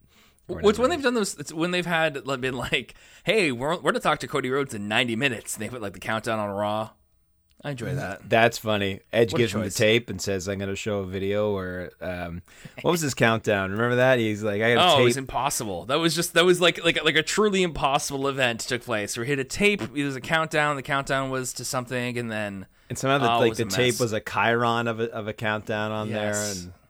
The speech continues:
Speaker 1: there. And <laughs>
Speaker 2: How did you do this, Edge? <laughs> How is it
Speaker 1: Uh,
Speaker 2: possible?
Speaker 1: 'cause
Speaker 2: It's
Speaker 1: he's
Speaker 2: magic
Speaker 1: Edge.
Speaker 2: tape.
Speaker 1: Look, man, you think you know him. You
Speaker 2: Well,
Speaker 1: never
Speaker 2: tonight,
Speaker 1: do.
Speaker 2: Will, we, we got a main event here. It's Eddie Guerrero
Speaker 1: Oh,
Speaker 2: and
Speaker 1: hell
Speaker 2: Kurt
Speaker 1: yeah.
Speaker 2: Angle against Chavo Junior and Chavo Senior.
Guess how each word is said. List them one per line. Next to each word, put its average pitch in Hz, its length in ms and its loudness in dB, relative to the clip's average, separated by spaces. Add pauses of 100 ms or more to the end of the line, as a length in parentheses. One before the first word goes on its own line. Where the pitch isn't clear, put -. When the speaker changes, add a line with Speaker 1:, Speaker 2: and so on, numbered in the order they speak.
(280)
Speaker 1:
there. 330 80 -4 (100)
And 339 120 -2
<laughs> - 800 -10
Speaker 2:
How - 180 -6
did 196 120 -4
you 180 120 -4
do 151 180 -6
this, 120 180 -8
Edge? 67 460 -14 (100)
<laughs> - 0 - (320)
How 107 340 2
is 104 80 0
it 101 40 -2
Speaker 1:
Uh, 98 60 -4
Speaker 2:
possible? 120 360 -8
Speaker 1:
'cause 110 100 -4
Speaker 2:
It's 123 80 -4
Speaker 1:
he's 123 100 -4
Speaker 2:
magic 135 300 0
Speaker 1:
Edge. - 40 -14
Speaker 2:
tape. 127 280 -6 (440)
Speaker 1:
Look, 127 160 -10
man, 92 200 -10
you 95 40 -12
think 131 220 -12
you 117 80 -10
know 117 140 -10
him. 82 140 -16 (460)
You 90 80 -16
Speaker 2:
Well, 165 100 6
Speaker 1:
never 175 60 -6
Speaker 2:
tonight, 190 160 4
Speaker 1:
do. 214 60 0
Speaker 2:
Will, 190 140 4
we, 185 140 2 (100)
we 208 100 0
got 285 100 2
a 180 60 0
main 170 160 2
event 147 240 2
here. 131 100 0
It's 127 160 -6
Eddie 220 220 2
Guerrero 160 380 4
Speaker 1:
Oh, - 20 2
Speaker 2:
and 143 100 -2
Speaker 1:
hell 131 80 -6
Speaker 2:
Kurt 147 140 2
Speaker 1:
yeah. 139 60 2
Speaker 2:
Angle 143 260 -2
against 135 400 -6
Chavo 165 420 -4
Junior 139 380 -4
and 117 80 -6
Chavo 110 340 -2
Senior. 92 480 -12